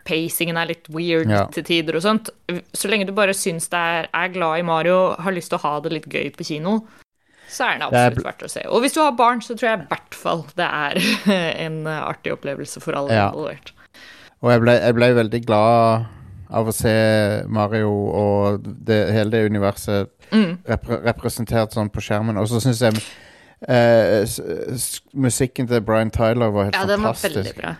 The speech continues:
Speaker 1: Jeg syns, jeg syns også det var gøy. Jeg syns det er verdt, eh, billettprisen bare for å liksom spotte easter eggs. <laughs> Det,
Speaker 2: Ja.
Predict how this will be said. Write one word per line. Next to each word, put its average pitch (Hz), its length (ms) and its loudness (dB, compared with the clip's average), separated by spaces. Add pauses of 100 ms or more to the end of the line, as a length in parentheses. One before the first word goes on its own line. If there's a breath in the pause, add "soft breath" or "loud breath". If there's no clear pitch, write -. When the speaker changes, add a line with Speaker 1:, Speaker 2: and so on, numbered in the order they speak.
(400)
Speaker 1:
Jeg 226 100 0
syns, 262 340 -6
jeg 285 280 0
syns 277 200 -10
også 240 240 -2
det 233 100 0
var 233 120 2
gøy. 185 580 2
Jeg 208 140 0
syns 220 320 2
det 220 80 0
er 208 80 0
verdt, - 480 -10
eh, 180 800 0 (380)
billettprisen 165 840 -4
bare 160 260 0
for 151 160 -8
å 156 80 -4
liksom 156 440 -4 (140)
spotte - 400 -4
easter 147 360 -6
eggs. 165 420 0 (160)
<laughs> 196 240 4
Det, 175 160 2
Speaker 2:
Ja. 170 460 0